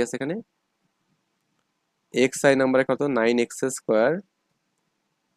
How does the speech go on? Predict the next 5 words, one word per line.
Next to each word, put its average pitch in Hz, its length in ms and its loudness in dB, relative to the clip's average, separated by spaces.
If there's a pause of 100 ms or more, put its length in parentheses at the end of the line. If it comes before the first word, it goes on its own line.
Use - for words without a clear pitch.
(180)
মাইনাস 110 320 0 (140)
ষোলো 135 300 0
ওয়াই 117 120 4 (120)
স্কয়ার 113 300 2 (1800)
মাইনাস 110 380 0